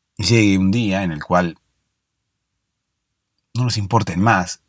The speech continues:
esos estereotipos y podamos tener la personalidad lo suficientemente fuerte como para salir a la calle y hacer lo que querramos.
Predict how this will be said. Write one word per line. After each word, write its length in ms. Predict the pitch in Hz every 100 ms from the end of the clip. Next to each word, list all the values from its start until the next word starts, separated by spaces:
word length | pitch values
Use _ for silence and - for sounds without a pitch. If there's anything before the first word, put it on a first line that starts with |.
| -
esos 480 | - 78 - - -
estereotipos 760 | 82 82 80 80 104 87 90
y 40 |
podamos 840 | 85 76 76 78 82 82 82 - - _ - - _ _ _
tener 520 | 95 90 90 92 - - _ _ _ _ _ _ _ _ _ -
la 960 | 92 82 80 73 71 65 64 58 57
personalidad 560 | 95 90 87 85 85 101
lo 100 | 98
suficientemente 800 | - - 92 117 117 110 110 98
fuerte 480 | - 120 98 82
como 180 | 87 82
para 160 | 80 82
salir 240 | - 104
a 60 | 139
la 100 | 113
calle 460 | 110 92 80 95 - _ _ _ _ _ _ _ _ _ _ _
y 100 | 107
hacer 420 | 92 - 107 - -
lo 180 | 92 90
que 120 | 87
querramos. 720 | 85 85 123 82 71 78 -